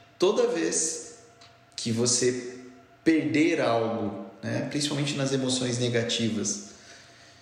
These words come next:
"Ah, eu perdi algo que eu tinha. Eu perdi alguém que eu gostava"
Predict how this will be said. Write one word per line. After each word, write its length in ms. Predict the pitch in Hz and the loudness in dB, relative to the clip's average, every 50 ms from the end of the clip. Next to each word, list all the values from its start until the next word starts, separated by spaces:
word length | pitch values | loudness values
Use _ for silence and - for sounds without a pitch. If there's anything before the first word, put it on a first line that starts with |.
| - - - - - - | -20 -20 -20 -20 -10 -2
"Ah, 260 | - 147 175 175 165 | 0 2 4 4 4
eu 180 | 156 156 156 151 | 4 4 2 2
perdi 460 | 151 - 165 151 147 147 156 170 175 | 2 2 2 2 2 2 2 2 4
algo 400 | 156 151 151 151 151 151 143 147 | 4 4 4 2 2 0 0 0
que 60 | 156 | 0
eu 120 | 147 135 127 | 0 0 0
tinha. 760 | 131 - - 135 135 135 127 123 - - 107 107 - - - - - - - - - - - - | -2 -2 0 0 0 0 2 0 0 -2 -2 -4 -6 -8 -12 -14 -18 -20 -20 -20 -20 -14 -4 0
Eu 80 | - 123 | 0 2
perdi 360 | 123 165 165 151 147 - - | 4 4 4 4 4 2 2
alguém 540 | - 101 - - 135 143 165 196 208 185 160 | 2 2 2 0 0 0 0 0 0 0 0
que 100 | - 123 | 0 0
eu 60 | 113 | 0
gostava" 840 | 107 110 104 - - - 101 98 98 92 - - - - - - | 2 2 0 0 0 0 0 0 0 -2 -4 -6 -8 -10 -10 -14